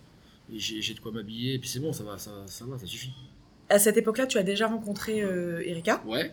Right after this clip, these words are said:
Speaker 2: ta compagne, mais
Speaker 1: Ouais.
Speaker 2: vous avez pas d'enfants.
Speaker 1: Non. Non,
Speaker 2: Elle,
Speaker 1: non.
Speaker 2: elle était dans le milieu, pas
Speaker 1: Pas
Speaker 2: du
Speaker 1: du
Speaker 2: tout ?
Speaker 1: tout, elle est puéricultrice. D'ailleurs, elle était, pendant que j'étais au Maroc, elle était restée en France.
Speaker 2: D'accord.
Speaker 1: Donc elle venait me voir, euh, aller une fois par mois.
Speaker 2: Ouais.
Speaker 1: Donc c'était chouette, et puis voilà, on s'est, on s'est retrouvés, c'était, c'était pas plus mal.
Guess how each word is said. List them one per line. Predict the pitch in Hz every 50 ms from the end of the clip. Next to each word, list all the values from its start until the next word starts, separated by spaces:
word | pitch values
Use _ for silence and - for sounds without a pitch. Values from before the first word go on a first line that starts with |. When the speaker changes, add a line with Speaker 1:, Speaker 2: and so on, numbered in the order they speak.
| - - -
Speaker 2:
ta | 196 190
compagne, | - 185 175 208 214 262
mais | 262 226 202
Speaker 1:
Ouais. | 180
Speaker 2:
vous | 170 180
avez | 180 180
pas | 214 214
d'enfants. | 214 202 - - - 139 127 -
Speaker 1:
Non. | 127 139 135 - - - - - - - - -
Non, | 127 127
Speaker 2:
Elle, | - 190
Speaker 1:
non. | - -
Speaker 2:
elle | 196 196
était | 202 208 226
dans | 214 220 214
le | 208 208 202
milieu, | 208 208 214 208 226 262 302
pas | 294 269 226
Speaker 1:
Pas | 208 208
Speaker 2:
du | 151
Speaker 1:
du | 165
Speaker 2:
tout ? | 160 175
Speaker 1:
tout, | 180
elle | 156 143
est |
puéricultrice. | 131 143 139 135 131 143 135 - 214 214
D'ailleurs, | 156 143 143 156 135 131
elle | 131 131
était, | 127 131 139 127
pendant | 127 143 143 147
que | 139
j'étais | 131 127 143
au |
Maroc, | 135 131 120 135 180 202 190 - - -
elle | 135 143
était | 131 131 135
restée | 147 135 - 180
en | 151
France. | - - 131 131 131 - - - - - - -
Speaker 2:
D'accord. | - 403 403 - 196 165 170 - - - - - -
Speaker 1:
Donc | 120 117 -
elle | 117
venait | 110 117 120
me | 120 113
voir, | 123 135 139 135 131 120 117 117
euh, | 117
aller | 117 131 139
une | 135
fois | 135 127 123
par | 127 120
mois. | 127 127 143 175 - - - - -
Speaker 2:
Ouais. | 208 202 185 180 190 240 285 285 - -
Speaker 1:
Donc | 120 110 -
c'était | - 113 117 107
chouette, | - - - 113 151 170 -
et | 120
puis | 110 - - 98
voilà, | 90 101 139 160
on | 135
s'est, | - - 104
on | 95 98
s'est | - - 113
retrouvés, | 98 113 - - - 110 120 131
c'était, | 131 - 110 107 101 95
c'était | - - 107
pas | - 120
plus | 120 143
mal. | 170 165 165